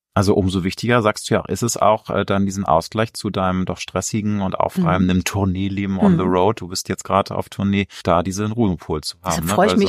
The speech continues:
Speaker 1: sonst,
Speaker 2: wie
Speaker 1: ne?
Speaker 2: blöd
Speaker 1: Mhm.
Speaker 2: auf die freien Abenden oder
Speaker 1: Ja,
Speaker 2: so, wo ich
Speaker 1: ja.
Speaker 2: sage, heute mal
Speaker 1: So.
Speaker 2: nichts, sondern einfach, äh, ist gut, dass die Stimme mal zur Ruhe kommt
Speaker 1: Ja,
Speaker 2: auch, ne? Also
Speaker 1: ja.
Speaker 2: die, die, die Muskeln und dass man einfach mal sagt, pff,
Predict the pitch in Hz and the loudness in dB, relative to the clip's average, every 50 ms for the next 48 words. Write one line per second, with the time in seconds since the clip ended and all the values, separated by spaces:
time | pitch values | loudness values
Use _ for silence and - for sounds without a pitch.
0 | - - 165 160 170 180 254 302 311 - - 196 190 190 190 175 - - 190 - | 0 -2 -4 -2 2 2 2 2 2 0 0 0 0 0 -2 -2 -4 -4 -4 -2
1 | - 202 - - - 180 190 202 226 240 - - 226 247 254 175 170 185 208 - | -2 -4 -4 0 0 0 2 2 2 2 2 2 4 4 4 2 2 0 -2 -2
2 | - 175 185 175 175 180 180 185 180 131 117 - - - - - - - _ - | -2 0 0 0 0 -2 -4 -2 -2 0 0 0 -2 -6 -14 -18 -20 -20 _ 0
3 | 175 190 196 190 185 170 156 156 156 151 151 147 156 147 - - - - - - | 2 2 2 2 0 -2 -2 -2 -2 -4 -4 -4 -4 -6 -6 -10 -12 -12 -14 -12
4 | - 170 165 151 - - - 170 208 214 - 233 226 - - - - 185 190 180 | -8 -8 -6 -6 -6 -6 -4 -4 -4 -2 -2 -4 -6 -6 -10 -12 -10 -10 -10 -8
5 | 190 190 - _ _ 202 - - - 196 208 196 - 190 - - 175 156 - - | -10 -12 -14 _ _ -8 -8 -4 -2 -2 -2 0 -2 -4 -2 0 -2 -2 0 2
6 | 226 240 233 196 190 185 185 - - 180 175 180 185 180 - - 180 175 185 196 | 2 4 4 4 4 4 2 2 2 2 4 4 2 0 0 0 2 2 4 4
7 | 185 180 170 165 - 175 202 - - 160 151 165 165 - - - _ _ 190 175 | 4 4 4 2 2 2 2 4 4 2 2 2 0 0 -4 -8 _ _ 0 0
8 | 156 156 170 160 151 - 165 165 175 196 214 - - 190 190 185 180 - 175 - | 0 0 -2 -4 -2 -2 0 2 2 2 2 2 2 2 2 2 2 0 0 -2
9 | 202 - 220 - - 233 233 220 214 214 208 196 190 190 - - - - - - | 0 2 2 2 4 2 0 0 0 0 0 -2 -2 -4 -6 -12 -20 -20 -20 -20
10 | - - - _ - - - - - - - | -20 -20 -4 _ 0 0 0 -2 -4 -10 -14